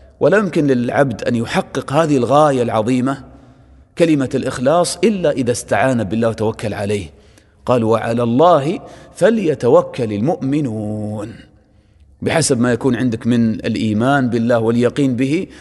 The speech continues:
يعظم توكلك على الله جل وعلا. ثم تأمل كيف ختم الله تعالى هذه السورة، سورة التغابن، بالتحذير من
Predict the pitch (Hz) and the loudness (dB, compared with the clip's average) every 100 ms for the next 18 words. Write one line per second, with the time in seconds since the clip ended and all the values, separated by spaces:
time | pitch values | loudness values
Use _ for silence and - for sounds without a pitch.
0 | - - 160 147 127 110 - 113 117 - | -2 2 2 2 -2 -4 -2 0 0 -2
1 | 104 - 107 98 101 113 98 107 104 104 | -6 -4 -4 -4 -2 -4 -4 -10 -10 -12
2 | 98 - - - - _ _ _ _ _ | -14 -16 -18 -20 -20 _ _ _ _ _
3 | - _ - - 226 214 208 - - - | -20 _ -4 2 2 2 0 -6 -18 -20
4 | - - - _ _ _ _ - 139 170 | -20 -20 -20 _ _ _ _ -4 0 2
5 | 151 123 143 123 120 113 113 117 107 107 | 0 0 -2 -2 -6 -6 -4 -2 0 0
6 | 117 110 101 107 113 107 107 117 107 - | 0 -2 -4 -2 -2 -2 -2 -4 -4 -4
7 | 104 98 101 104 - - - - - - | -2 -2 -4 -10 -14 -20 -20 -20 -10 0
8 | 160 143 127 117 - 110 117 131 110 120 | 2 2 -2 -8 -8 -8 -4 -4 -2 -2
9 | 123 120 - - - - - 127 147 - | -4 -10 -18 -20 -20 -20 -2 0 0 -2
10 | - - 117 127 151 151 147 135 - - | -8 -6 -4 0 0 0 -2 -6 -12 -20
11 | - - - - - - 127 151 156 147 | -20 -20 -20 -20 -20 -4 2 4 4 -2
12 | 143 143 | -6 -8